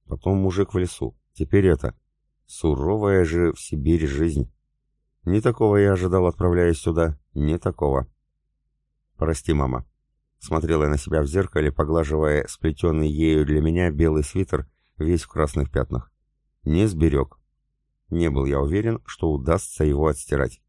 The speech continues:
Следователь, как и обещал, прибыл через два часа. И пробыл у нас три дня, вынюхивая и расследуя все обстоятельства дела. Точнее, двух.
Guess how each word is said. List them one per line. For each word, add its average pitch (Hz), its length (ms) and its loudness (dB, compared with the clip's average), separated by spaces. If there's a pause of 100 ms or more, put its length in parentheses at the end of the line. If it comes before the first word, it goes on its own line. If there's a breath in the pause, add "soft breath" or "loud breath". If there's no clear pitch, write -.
(1800)
Следователь, 87 640 0
как 76 220 -2
и - 20 0
обещал, 73 480 -2
прибыл 95 320 2
через 82 260 -2
два 80 160 0
часа. 65 400 -4 (480)
И 101 100 2
пробыл 107 340 2
у 117 60 4
нас 113 200 2
три 107 180 0
дня, 80 400 2
вынюхивая 85 720 2
и 78 100 2
расследуя 85 540 0
все 85 240 0
обстоятельства 78 640 -2
дела. 65 340 -4 (380)
Точнее, 82 400 0
двух. 73 320 -2